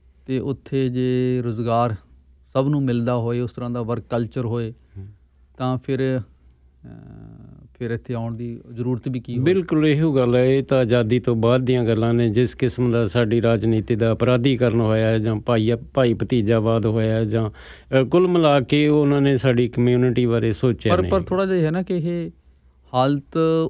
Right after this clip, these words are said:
Speaker 1: ਉਂਝ ਜੇ ਦੇਖਿਆ ਜਾਵੇ ਦੂਜੇ ਸੂਬਿਆਂ 'ਚ ਪੰਜਾਬ ਨਾਲੋਂ ਕਈਆਂ 'ਚ ਖਰਾਬ ਹੈ, ਪਰ ਇਹ, ਇਹ ਜ਼ਿਆਦਾ ਚੱਲਣ ਵੈਸੇ ਪੰਜਾਬ 'ਚ ਹੀ ਹੋਇਆ।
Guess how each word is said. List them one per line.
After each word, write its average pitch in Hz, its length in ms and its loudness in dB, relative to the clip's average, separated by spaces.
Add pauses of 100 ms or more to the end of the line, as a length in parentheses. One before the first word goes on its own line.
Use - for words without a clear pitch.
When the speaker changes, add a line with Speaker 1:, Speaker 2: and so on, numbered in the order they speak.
(140)
Speaker 1:
ਉਂਝ 156 240 -2
ਜੇ 170 180 -2
ਦੇਖਿਆ 147 380 -2
ਜਾਵੇ 143 480 -2
ਦੂਜੇ 131 440 -4
ਸੂਬਿਆਂ 131 500 -6
'ਚ 131 140 -10 (140)
ਪੰਜਾਬ 117 360 -2
ਨਾਲੋਂ 120 380 -6 (100)
ਕਈਆਂ 120 240 -8
'ਚ 123 240 -10
ਖਰਾਬ 120 400 0
ਹੈ, 104 180 -4 (840)
ਪਰ 151 200 -2 (800)
ਇਹ, 170 400 -2
ਇਹ 170 240 -2
ਜ਼ਿਆਦਾ 113 340 0
ਚੱਲਣ 139 460 0
ਵੈਸੇ 139 220 -2
ਪੰਜਾਬ 110 460 -4
'ਚ - 60 -10
ਹੀ 151 40 -4
ਹੋਇਆ। 101 280 -6